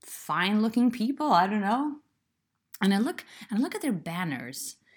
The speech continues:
and I pause. I just stop. I, and at this point, like,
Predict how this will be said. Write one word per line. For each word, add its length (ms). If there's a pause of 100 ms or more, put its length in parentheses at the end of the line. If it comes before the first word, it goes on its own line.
(400)
and 200
I 540 (1040)
pause. 880 (320)
I 140
just 360
stop. 680
I, 580 (720)
and 420 (140)
at 120
this 200
point, 480
like, 300